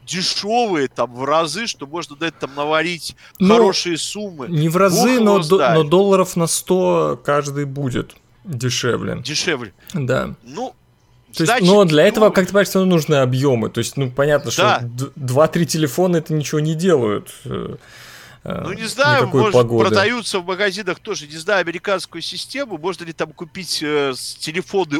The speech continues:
Speaker 1: оптом, вот прийти в магазин, там, какой-нибудь там салон Apple и сказать: «Здравствуйте, я хотел бы у вас купить там четыреста телефонов сразу».
Speaker 2: Мгм.
Speaker 1: Вот, забрать с собой, там, заплатить наличными.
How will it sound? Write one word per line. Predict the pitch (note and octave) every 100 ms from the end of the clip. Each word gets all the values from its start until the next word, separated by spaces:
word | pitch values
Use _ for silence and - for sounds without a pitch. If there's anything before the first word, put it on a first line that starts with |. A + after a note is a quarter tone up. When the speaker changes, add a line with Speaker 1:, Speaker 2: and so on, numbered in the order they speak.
| -
Speaker 1:
оптом, | G#3 C4 - - F#3 - - - -
вот | C3+
прийти | - E3 - G3
в | C#3+
магазин, | D3+ E3 F3+ F3+ A#3+ A3
там, | D3 B2
какой-нибудь | B2+ - C3 B2 A#2 -
там | A2 G#2+ _ - -
салон | - E3+ F#3+ F#3+ D#3 -
Apple | A3 A#3 F3+ D3
и | C#3
сказать: | - F3 D3+
«Здравствуйте, | B2 F#3+ G#3 - - C#3+
я |
хотел | C3+ C#3 F#3
бы | D#3
у | D3+
вас | D3+
купить | - C#3 F3 -
там | A#2 A2+
четыреста | - - F3 - C#3+
телефонов | - D3+ D3+ F3 C3 G#2+ -
сразу». | G#2 F#2+ F2 _ - - _
Speaker 2:
Мгм. | C3+ A#2+ A2+
Speaker 1:
Вот, | A2+ A#2+
забрать | C#3 D#3 F3 F#3+ -
с |
собой, | - E3 D3+ G#3+
там, | G3 B2+
заплатить | A#2+ B2 C#3 C3+ A#2+ -
наличными. | D3+ D#3+ D3 - -